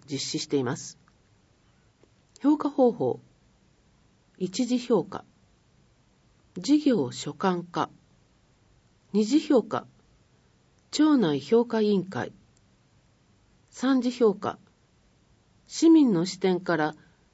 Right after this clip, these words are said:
事務事業を検証する坂戸市事務事業外部評価委員会。評価方法は三次まで評価を実施し、評価結果を報告書にまとめています。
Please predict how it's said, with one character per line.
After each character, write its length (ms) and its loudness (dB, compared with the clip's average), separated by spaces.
事 160 -4
務 200 4
事 140 0
業 260 4
を 60 0
検 280 0
証 220 0
す 160 -4
る 180 -2
坂 440 -4
戸 100 2
市 320 -4
事 160 -8
務 240 4
事 140 0
業 400 0
外 240 0
部 140 -4
評 200 0
価 140 -4
委 80 2
員 160 0
会。 320 -6
評 200 -2
価 160 -2
方 220 0
法 260 2
は 220 -2
三 380 0
次 140 -2
ま 180 0
で 280 -2
評 280 0
価 180 -4
を 80 -6
実 180 -12
施 220 -10
し、 260 -8
評 240 0
価 160 -2
結 240 -4
果 160 0
を 80 0
報 220 0
告 240 -4
書 100 -2
に 100 -2
ま 140 -2
と 100 -4
め 120 0
て 100 -4
い 80 -2
ま 140 -6
す。 200 -18